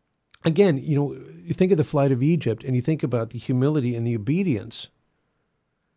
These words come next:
of Saint Joseph. I mean, if it had been anybody else, I, I think it would have been well within his rights to say, "Well, if this child is God, why is he so <laughs> helpless? Why should the Son of the Almighty flee before some, some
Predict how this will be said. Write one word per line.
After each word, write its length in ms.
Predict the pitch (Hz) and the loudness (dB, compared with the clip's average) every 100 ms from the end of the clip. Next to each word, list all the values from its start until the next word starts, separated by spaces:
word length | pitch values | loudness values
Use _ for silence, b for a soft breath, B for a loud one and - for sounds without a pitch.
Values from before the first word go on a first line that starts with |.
| _ | _
of 100 | 123 | -6
Saint 220 | - 147 120 | -2 0 0
Joseph. 360 | 160 170 113 | 0 0 -2
I 20 | |
mean, 120 | 123 135 | -4 0
if 60 | |
it 80 | 165 | 0
had 100 | 147 | 0
been 180 | 170 226 | 0 0
anybody 460 | 196 135 123 113 | 0 2 0 0
else, 400 | 131 170 107 - - 156 139 | 0 0 -2 -6 -14 -16 -10
I, 180 | 131 131 139 | -10 -10 -10
I 40 | 120 | -8
think 200 | 147 131 | -6 -6
it 60 | |
would 100 | 123 | -4
have 100 | 123 | -4
been 200 | 117 117 - | -4 -8 -8
well 220 | 117 135 | -2 0
within 200 | 127 117 | 0 -2
his 120 | 107 | -2
rights 280 | 120 139 127 | -2 -2 -4
to 80 | 107 | -8
say, 220 | 120 113 | -4 -4
"Well, 100 | 110 | -4
if 100 | 110 | -4
this 140 | 151 | -4
child 240 | - 151 143 | -2 -2 -2
is 100 | 101 | -2
God, 340 | 143 170 151 | 0 0 0
why 160 | 127 165 | 0 0
is 80 | 156 | -2
he 60 | |
so 200 | 139 156 | -2 -2
<laughs> 80 | - | -2
helpless? 560 | 196 190 87 82 - - _ _ _ _ _ _ _ _ _ - | -2 -4 -4 -10 -12 -20 _ _ _ _ _ _ _ _ _ 0
Why 120 | 151 | 0
should 200 | 160 151 | 2 0
the 60 | |
Son 260 | 143 - 160 | 0 0 0
of 60 | 143 | 2
the 100 | 135 | 0
Almighty 500 | 135 127 156 139 117 | 0 0 2 0 -2
flee 420 | - - 151 147 | -6 0 2 2
before 400 | 117 120 143 139 | 2 -2 0 0
some, 380 | - 131 127 120 | 0 0 0 -4
some 440 | - 127 120 117 | -2 0 -2 -4